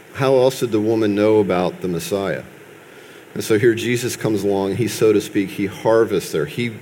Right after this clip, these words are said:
he gets her over the goal line, if we can refer back to the Super Bowl. But we need to realize that we may be reaping, we may be sowing, or we may be reaping, but we need to be involved in the harvest some way, in some shape.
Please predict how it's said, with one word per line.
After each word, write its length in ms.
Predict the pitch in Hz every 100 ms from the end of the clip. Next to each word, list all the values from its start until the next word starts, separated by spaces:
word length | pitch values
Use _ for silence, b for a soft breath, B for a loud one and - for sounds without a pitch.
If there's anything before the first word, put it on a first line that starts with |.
| B B B
he 140 | -
gets 280 | 120 131 127
her 160 | 127 104
over 260 | 110 107 98
the 100 | 92
goal 400 | 92 101 107 85
line, 220 | 82 85
if 160 | 87
we 100 | 90
can 180 | 87 87
refer 280 | 85 - 87
back 300 | 85 82 82
to 100 | 90
the 120 | 80
Super 320 | 78 98 90
Bowl. 300 | 80 78 73 78 - B B B B B B - - -
But 240 | 110 101
we 160 | 123 143
need 320 | 143 135 127
to 100 | 110
realize 400 | 113 110 104 98
that 120 | 95 - - - - - - - 107
we 220 | 117 139
may 180 | 135 127
be 160 | 117
reaping, 580 | 98 123 151 147 143 104
we 100 | 120
may 100 | 143
be 140 | 131
sowing, 440 | 107 - 127 131 131
or 60 |
we 80 | 110
may 160 | 110 104
be 120 | 95
reaping, 500 | 90 104 107 87 85
but 120 | 87
we 160 | 117 117
need 140 | 113
to 80 | 110
be 100 | 104
involved 580 | 95 90 95 98 98 85
in 120 | 82
the 80 | 78
harvest 680 | 101 85 80 71 - - -
some 280 | - 101 98
way, 400 | 92 92 87 -
in 120 | 82
some 220 | - 85
shape. 340 | 80 87 76